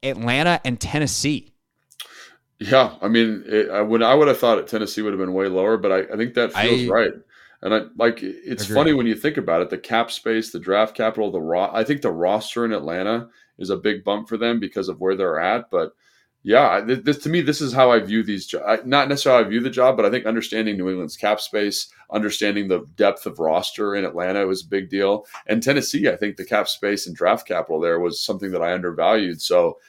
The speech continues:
Speaker 2: if I'm a coach and I'm going into those positions, I'm like, this looks a little bit more appealing than, you know, when we started this conversation, I guess.
Speaker 1: For sure. Um, tied in whatever's next <laughs> is Las Vegas at seventeen and a half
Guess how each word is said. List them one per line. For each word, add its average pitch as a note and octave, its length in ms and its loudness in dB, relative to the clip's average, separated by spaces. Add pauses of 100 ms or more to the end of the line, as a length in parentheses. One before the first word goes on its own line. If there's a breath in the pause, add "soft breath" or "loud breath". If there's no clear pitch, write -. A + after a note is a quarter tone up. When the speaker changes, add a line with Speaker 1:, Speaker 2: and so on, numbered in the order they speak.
(120 soft breath)
Speaker 2:
if - 100 -4
I'm B2+ 140 2
a F#2+ 60 0
coach - 520 2
and D#2+ 60 -8
I'm E2 100 -6
going F#2+ 200 0
into F#2 100 -2
those F#2 160 0
positions, D#2+ 480 -6
I'm E2 100 -6
like, E2+ 240 -6 (160)
this F#2+ 280 -6
looks A2+ 160 -6
a F#2+ 60 -2
little F#2+ 200 0
bit F2+ 120 -6
more F#2 160 0
appealing G2 480 -4
than, E2+ 320 -6 (280 soft breath)
you - 80 -4
know, A2 100 6
when G#2+ 120 4
we G#2+ 60 0
started G#2+ 300 6
this F#2 160 -4
conversation, D2+ 640 -6
I - 80 -12
guess. D#2 300 -8 (320)
Speaker 1:
For C#3 200 2
sure. A2 440 4
Um, A#2+ 420 2 (200)
tied C#3+ 480 4
in B2 560 2
whatever's A#2+ 420 4
next B2 380 2 (180)
<laughs> D3 180 2
is B2 500 2 (320 loud breath)
Las B2+ 240 4
Vegas C#3+ 540 2
at C3 80 -4
seventeen C#3 440 0
and C#3 80 0
a C3 40 0
half C#3+ 320 0